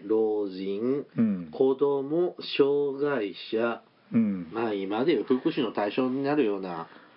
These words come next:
Speaker 1: 人ね。
Speaker 2: 看家が未亡人、孤独が、まあ、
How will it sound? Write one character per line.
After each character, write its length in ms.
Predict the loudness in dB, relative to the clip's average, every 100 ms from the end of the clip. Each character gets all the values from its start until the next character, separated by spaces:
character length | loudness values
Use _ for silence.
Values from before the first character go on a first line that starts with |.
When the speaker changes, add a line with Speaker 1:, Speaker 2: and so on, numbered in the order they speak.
| -20 -4
Speaker 1:
人 260 | 0 2 2
ね。 300 | 0 -2 -4 0
Speaker 2:
看 220 | 2 4
家 0 |
が 180 | 2 2
未 220 | 0 0
亡 320 | 0 0 -2
人、 400 | -4 -6 -6 -10 -10
孤 200 | 0 2
独 560 | 2 0 -2 -2 0 4
が、 200 | 2 2
ま 460 | -2 -2 -6 -12
あ、 100 | -16